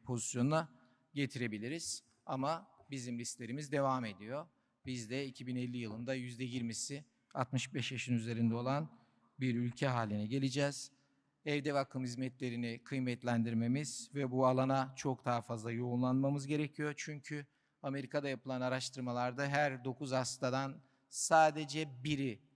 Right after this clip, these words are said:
hastanede tedavi olmak istiyor. Sekizi, e, evinde takip edilmek istiyor ve maliyetleri yüzde yirmi beş azaldığını görüyoruz. Buradaki hastane patronlarının var olan yatakları gibi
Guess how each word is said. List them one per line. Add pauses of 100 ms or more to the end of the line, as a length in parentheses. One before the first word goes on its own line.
(140)
hastanede
tedavi
olmak
istiyor.
Sekizi, (600)
e,
evinde
takip
edilmek
istiyor
ve
maliyetleri
yüzde
yirmi
beş
azaldığını (180)
görüyoruz. (340)
Buradaki (520)
hastane
patronlarının (680)
var
olan
yatakları
gibi